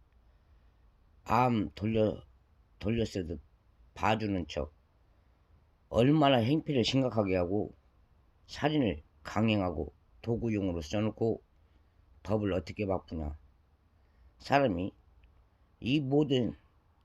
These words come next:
협상에 다 쓰러지고 전세방마저 공사로 장애성 스트레스로 일어나지도 못하고 겁 없이 거닐 때 실제로 나 쓸개 간 다 빠지고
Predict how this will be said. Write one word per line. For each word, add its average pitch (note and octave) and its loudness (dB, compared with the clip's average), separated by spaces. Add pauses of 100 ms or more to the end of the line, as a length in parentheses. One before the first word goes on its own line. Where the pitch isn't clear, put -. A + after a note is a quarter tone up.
(260)
협상에 B2+ 2
다 - -4
쓰러지고 G#2 -2 (520)
전세방마저 B2+ 0
공사로 A#2 0 (1600)
장애성 A2+ 2
스트레스로 A#2+ -2 (580)
일어나지도 C#3+ 4
못하고 G2+ -2 (380)
겁 C3+ 0
없이 C3+ -2
거닐 G#2+ 0
때 A2 -4 (640)
실제로 - -6 (720)
나 F2 -4 (160)
쓸개 C3+ -2
간 F2+ -2
다 G#2+ -2
빠지고 G#2 -2